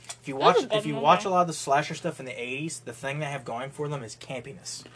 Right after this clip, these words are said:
Speaker 2: Oh,
Speaker 1: So they
Speaker 2: yeah.
Speaker 1: know they ha-, they, the actor's bad. They know the writing's bad, so they make it very campy. That's where this movie fails, because somebody,
Speaker 2: Mm.
Speaker 1: somebody was apparently on the wrong page and read a different script than everybody else, because they played this movie so straight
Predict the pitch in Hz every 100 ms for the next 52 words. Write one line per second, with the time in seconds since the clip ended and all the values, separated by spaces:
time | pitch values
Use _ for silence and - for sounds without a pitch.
0 | - - - 233 147 139 139 147 185 226
1 | 190 151 147 135 135 131 123 120 123 113
2 | 123 120 113 131 127 120 135 127 117 110
3 | - 110 113 - - 110 - 135 131 107
4 | - - - - - - 147 196 - 254
5 | 185 226 - 196 156 - - 143 123 -
6 | - - - - - 156 - 151 - -
7 | - 190 240 311 220 160 131 123 113 120
8 | - - - 254 240 226 - - - -
9 | 247 320 269 190 165 160 139 139 - 196
10 | 185 165 151 139 135 127 165 147 107 -
11 | - - - - - 156 147 143 170 143
12 | 135 151 151 - - 165 - - 143 139
13 | 135 123 123 131 110 - 127 143 123 147
14 | 226 - 254 226 175 196 180 170 156 135
15 | - - 139 170 - 143 151 165